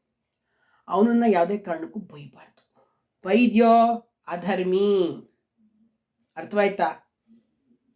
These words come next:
ಹೊಟ್ಟೆ ಕಿಚ್ಚು, ಒಬ್ರನ್ ಕಂಡ್ರೆ ಒಬ್ರಿಗಾಗಲ್ಲ, ಬರೀ ಹೊಟ್ಟೆ ಉರಿ,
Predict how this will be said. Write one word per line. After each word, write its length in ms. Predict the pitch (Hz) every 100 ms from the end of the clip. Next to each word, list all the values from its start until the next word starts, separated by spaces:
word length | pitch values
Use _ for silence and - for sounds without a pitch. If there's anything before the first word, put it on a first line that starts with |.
| _ _ _ _ _ _ _ - 233 _ _ _ _ _ _ _ _ _ _ _ _ _ _ _ _ _ 233 226 _ _ _ _ _ 226 -
ಹೊಟ್ಟೆ 400 | 226 220 349 359
ಕಿಚ್ಚು, 560 | 320 226 - - - 170
ಒಬ್ರನ್ 580 | 139 - - 269 294 226
ಕಂಡ್ರೆ 280 | 277 254
ಒಬ್ರಿಗಾಗಲ್ಲ, 500 | 214 185 170 160 160
ಬರೀ 220 | - 165 220
ಹೊಟ್ಟೆ 380 | 170 - 247
ಉರಿ, 320 | 233 196 160